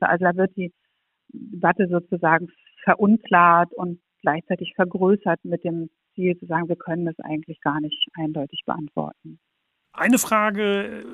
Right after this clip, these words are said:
Speaker 2: hätte ich noch zu etwas aktuelleren, äh, zum aktuellen Umgang, äh, damit.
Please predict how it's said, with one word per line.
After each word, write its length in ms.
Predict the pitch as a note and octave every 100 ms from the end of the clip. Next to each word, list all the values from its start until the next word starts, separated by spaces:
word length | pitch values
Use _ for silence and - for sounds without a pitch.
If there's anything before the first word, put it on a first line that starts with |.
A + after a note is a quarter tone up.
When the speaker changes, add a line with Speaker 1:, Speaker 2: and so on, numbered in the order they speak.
| -
Speaker 2:
hätte 240 | - G#3+ A3
ich 180 | G#3 -
noch 280 | F#3+ G3+ -
zu 280 | - F3+
etwas 460 | F3+ F#3 - F3+ -
aktuelleren, 1300 | - - - G#3 - _ - G3 E3+ D3+ C#3 B2+ C3 -
äh, 600 | D3 C#3 C3+ C3 C3 -
zum 160 | F3+
aktuellen 600 | F3+ E3 G3 - G3 G3
Umgang, 680 | F#3 A3+ G3 D3+ C3+ C3 D#3 A#3
äh, 260 | C#3+ C3+
damit. 520 | A#2+ C3 C3 C#3 C#3+